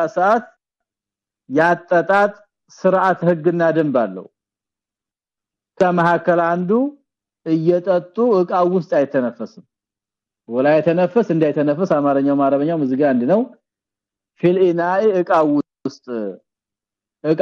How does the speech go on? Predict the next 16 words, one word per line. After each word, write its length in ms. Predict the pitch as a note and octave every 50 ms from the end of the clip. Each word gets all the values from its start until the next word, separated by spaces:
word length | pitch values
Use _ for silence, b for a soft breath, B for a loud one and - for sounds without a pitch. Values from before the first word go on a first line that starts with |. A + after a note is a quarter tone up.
| F3 F3
ውጭሳ 420 | F3+ F3+ F3+ E3+ F3 F#3 F3 - - A3 A#3+ D4 - - _ _ _ _ _ _ _ _ _ _ _ -
እሱማ 380 | A2 - - - C3 B2 C3 D3+
እንደም 220 | F3 F#3+ F#3+ F#3
ተፈላጊ 440 | D3 B2 C3 D3 C#3 C3 B2+ B2 A2 G#2
ነው። 140 | G2 F#2+ E2+ - _ _ _ _ _ _ _ _ _ _ _ _ _ _ _ _ _ _ _ _ _ _ _ _ _ _ _ _ _ _ _ _ _ _ _ _
አሁን 260 | - C3 C#3+ F#3 F#3+ F#3
እቃ 120 | F3 E3 - F#3
ውስጥ 160 | F3+ F3 - F3
መተንፈስ 380 | F3 E3 F#3+ F3+ D#3+ F#3 F3+ -
ክልክል 340 | - F3 D#3 - - D3 C#3
ነው 140 | C#3 C#3 C3+
ነው። 140 | A#2+ G#2 F2+ - _ _ _ _ _ _ _ _ _ _ _ _ _ _ _ _ _ _
ወለፍዙ 560 | C3 C3 D3+ E3 F3 F3+ F#3+ G3+ F#3 E3+ D#3+ F3+ F#3 F#3
ቃላቱ 460 | G3+ F3+ F3+ F3+ F#3 F#3 F#3 F3+ - G3 G#3 A#3+ C#4 D4 - _ _ _ _ -
ቅንብሩ 540 | - F3+ F3 F3+ F3 D3+ D3 D#3 E3+ E3+ F#3 A3 A3
ሊሙስሊሚን 680 | F3 D#3+ D#3 E3+ F3 D#3+ - E3 E3+ E3+ G3 A3 A#3+